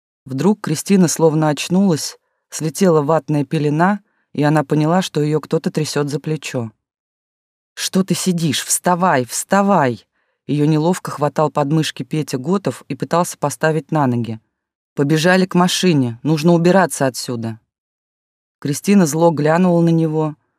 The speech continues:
стряхнула неприятно шарящие по ее телу руки и оборвала его бессвязный монолог. «Да замолчи ты! Где девочки?» «Туда убежали, в сторону тоннеля».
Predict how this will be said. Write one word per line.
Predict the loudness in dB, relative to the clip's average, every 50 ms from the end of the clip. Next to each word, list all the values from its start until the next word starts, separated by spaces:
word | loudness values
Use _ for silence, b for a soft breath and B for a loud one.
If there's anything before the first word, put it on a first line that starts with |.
| _ _ _ _
стряхнула | -20 -8 -6 -6 -2 0 2 2 4 4 4
неприятно | 2 2 0 0 0 2 2 2 2 0 -2 -2
шарящие | 0 0 0 0 0 -2 -4 -4 -4 -4
по | -2 -2 -2
ее | 0 0 -2 -2
телу | -4 -4 -4 -2 -2 0 0 0
руки | -2 -2 -4 -4 -4 -6 -6 b b b b b b b -4
и | -2
оборвала | -2 0 0 0 0 2 2 2 2 2 2 2
его | 2 0 -2
бессвязный | -2 -2 -4 -4 -2 0 0 0 0 0 0
монолог. | 0 0 0 0 0 -2 -2 -6 -8 -10 -16 -20 -20 _ _ _ _ _ _ _ _ _ _ _ _ _ _ _ -2
«Да | -2 0
замолчи | 2 2 2 2 2 -2 -4 -6 -6 -6 -8
ты! | -10 -12 -12 -14 -14 -16 _ _ _ _ _ _ _ _ _ _ _ _
Где | -10 -2 0 2 2
девочки?» | 4 4 2 2 2 0 -4 -8 -10 -12 -14 -14 -14 _ _ _ _ _ _ _ _ _ _ _ _ _ _ -2
«Туда | -2 2 4 4 4 4 4
убежали, | 2 2 0 0 2 4 4 4 2
в | 0
сторону | 0 2 4 4 6 4 4 2
тоннеля». | 2 2 2 4 2 2 2 0 -2 -6 -10